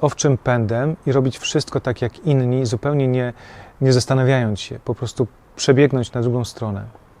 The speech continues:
Natomiast Jezus chce, żebyśmy w sposób bardzo rozważny, rozmyślny przechodzili na drugą stronę. I tak jak czytamy, kochani, w dzisiejszym drugim czytaniu z listu do Hebrajczyków: "Kogo Pan Bóg miłuje, tego karci, chłoszcze zaś każdego, kogo za syna przyjmuje".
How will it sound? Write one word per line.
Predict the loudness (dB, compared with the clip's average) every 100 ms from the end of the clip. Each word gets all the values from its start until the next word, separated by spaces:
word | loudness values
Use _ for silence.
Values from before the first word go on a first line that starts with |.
| -10
Natomiast | -4 -2 -2 0
Jezus | 0 0 -4
chce, | -4
żebyśmy | -2 -2 -4 -6 -8
w | -8
sposób | -8 -4 -2
bardzo | -2 0 0
rozważny, | -2 -2 0 0 -2 -8 -6
rozmyślny | -4 -2 0 -2 -6 -8 -10 -16 -20 -20 -20 -20 -10
przechodzili | -2 0 0 0
na | 0 0
drugą | -2 -4
stronę. | -6 -6 -6 -8 -12 -8
I | -2
tak | 0 0
jak | 0
czytamy, | 0 0 0
kochani, | 0 0 0
w | 0
dzisiejszym | -2 -4 -2 0
drugim | 0 0
czytaniu | -2 -2 -2 -2
z |
listu | -2 -2
do | -2
Hebrajczyków: | -2 -2 -2 -2 -4 -4 -2 -4 -6 -20 -20 -20 0
"Kogo | 2 4
Pan | 4 4 4
Bóg | 2 2
miłuje, | 2 4 4
tego | 4 2 0
karci, | 2 2 0 -6 -14 -16 -20
chłoszcze | -4 -2 0 0
zaś | 0 -2
każdego, | -2 -2 2 2 2 -2
kogo | -2 0
za | 2 0
syna | -2 -2 -4
przyjmuje". | -4 -4 -2 -2 -6